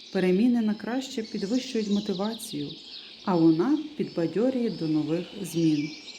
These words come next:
На жаль, бажаєте ви цього чи ні,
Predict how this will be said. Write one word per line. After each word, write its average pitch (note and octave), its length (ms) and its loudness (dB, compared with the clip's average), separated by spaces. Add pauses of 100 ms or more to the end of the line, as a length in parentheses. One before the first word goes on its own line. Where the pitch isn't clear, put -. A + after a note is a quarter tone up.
(2750)
На F#3+ 220 0
жаль, G#3+ 380 0
бажаєте G#3 600 -2
ви F#3 140 -6
цього F#3 340 -8
чи - 180 -8
ні, G3+ 320 2